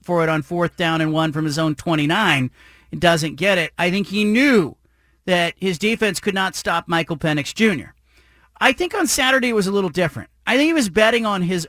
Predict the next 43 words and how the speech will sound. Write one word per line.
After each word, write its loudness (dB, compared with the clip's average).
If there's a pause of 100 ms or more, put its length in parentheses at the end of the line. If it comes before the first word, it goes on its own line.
own 0
offense 0
in -4
those 0
situations, -4 (380)
thinking 2
on 2
fourth 0
and -6
three, 0
if -2
we -4
can -2
get 0
three -2
yards, 0
the -8
game's -4
over. -2 (320)
I'm -2
not 0
ha-, 2
I'm -2
not 0
gonna 0
give 2
the 0
ball 0
back 0
to -8
Michael -2
Penix -4
Junior. -2 (560)
I'm 2
gonna, 0
uh, -2
my 2
offense -2
can -2
win 2
it -6
right -4
here. -2